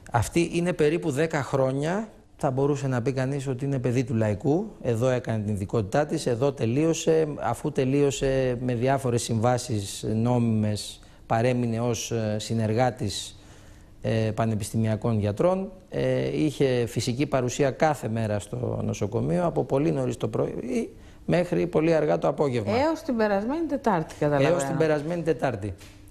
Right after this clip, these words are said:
Speaker 2: Η
Speaker 1: Ε,
Speaker 2: μητέρα της έχει δηλώσει την εξαφάνισή της.
Speaker 1: Η αλήθεια είναι ότι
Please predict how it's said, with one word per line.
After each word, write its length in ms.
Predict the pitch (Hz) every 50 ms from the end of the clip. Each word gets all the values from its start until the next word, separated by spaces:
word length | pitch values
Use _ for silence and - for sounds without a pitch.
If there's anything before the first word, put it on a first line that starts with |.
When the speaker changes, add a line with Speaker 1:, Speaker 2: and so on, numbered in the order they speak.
| - - - - - - - -
Speaker 2:
Η 60 | -
Speaker 1:
Ε, 280 | 143 135 - 269 - 220
Speaker 2:
μητέρα 380 | 226 233 233 247 294 311 339 330
της 100 | 330 -
έχει 140 | 349 320
δηλώσει 260 | 311 285 269 311 330 320
την 80 | - 277
εξαφάνισή 540 | - - 240 233 311 320 294 - - 339
της. 100 | 262 - - -
Speaker 1:
Η 160 | - 143 143
αλήθεια 460 | 135 135 143 160 165 160 - 147 143
είναι 560 | 156 165 165 165 165 160 156 156 151 147 143 135
ότι 280 | 127 139 135 127 - 139